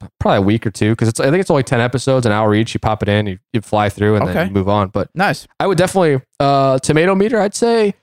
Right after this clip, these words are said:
Speaker 1: you know, if you're just looking for something to, to pop in, uh, seven out of ten probably.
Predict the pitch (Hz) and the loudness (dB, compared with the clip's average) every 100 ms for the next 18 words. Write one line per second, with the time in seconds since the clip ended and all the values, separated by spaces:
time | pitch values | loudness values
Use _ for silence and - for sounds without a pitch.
0 | _ _ _ _ _ _ _ 254 180 143 | _ _ _ _ _ _ _ 0 2 2
1 | 143 165 196 196 190 175 156 156 131 120 | 0 0 0 0 0 0 2 2 2 0
2 | - 127 139 143 127 147 185 - _ _ | -2 -2 0 0 0 0 -2 -8 _ _
3 | - 147 135 131 120 - - - 170 180 | -4 0 0 -2 -6 -8 -6 -2 0 2
4 | 165 165 180 180 185 202 240 | 2 0 0 0 0 -2 -2